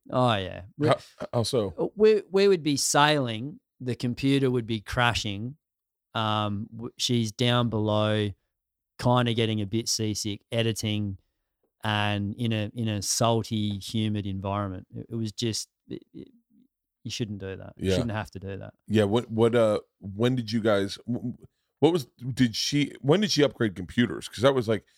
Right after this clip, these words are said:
Speaker 2: she was editing on, like, a Dell or something, right?
Speaker 1: Yeah, on this dinosaur for
Speaker 2: Yeah.
Speaker 1: ages. Um,
Speaker 2: And are you guys still, are you comfortable spending money for, for camera, for editing camera equipment and stuff like that?
Speaker 1: Yeah, we're, we're, we're doing okay now,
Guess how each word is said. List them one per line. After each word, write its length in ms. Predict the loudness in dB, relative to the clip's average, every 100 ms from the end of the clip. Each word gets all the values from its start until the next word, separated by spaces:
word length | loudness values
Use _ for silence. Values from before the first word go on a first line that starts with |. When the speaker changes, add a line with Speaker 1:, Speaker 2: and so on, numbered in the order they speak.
| _
Speaker 2:
she 140 | -2 0
was 140 | 0 2
editing 280 | 2 4 0
on, 100 | 0
like, 80 | -2
a 60 | -4
Dell 360 | -4 0 0 0
or 80 | -4
something, 340 | -8 -10 -8
right? 180 | -4 -2
Speaker 1:
Yeah, 320 | 0 0 -2
on 120 | -4
this 140 | -8 -10
dinosaur 680 | -10 -6 -6 -8 -10 -12 -10 0
for 60 |
Speaker 2:
Yeah. 360 | 4 4 2 -6
Speaker 1:
ages. 460 | -10 -12 -16 -16 _ _ _ -20 -20 -4
Um, 680 | 2 4 4 2 2 0 0
Speaker 2:
And 100 | 2
are 40 | 2
you 120 | 2
guys 220 | 2 0
still, 260 | 0 2 4
are 120 | 4
you 160 | 2 0
comfortable 500 | 0 0 -2 -4 -2
spending 420 | 0 0 2 0
money 260 | 0 0
for, 280 | -2 0 0 -2 _
for 260 | 0 2 2 _ _ _ _ -2
camera, 320 | 0 2 0 0
for 180 | 0 6
editing 340 | 4 6 0
camera 300 | 0 0 0
equipment 300 | 0 -2 -2
and 100 | -4
stuff 220 | 0 0 2
like 160 | 2
that? 220 | 2 2 4
Speaker 1:
Yeah, 340 | 2 2 0
we're, 240 | 2 0 -2 0
we're, 280 | 2 2 -2 -2
we're 140 | 0
doing 340 | 2 0 0
okay 440 | -2 -6 -6 -6 -8
now, 380 | -10 -12 -12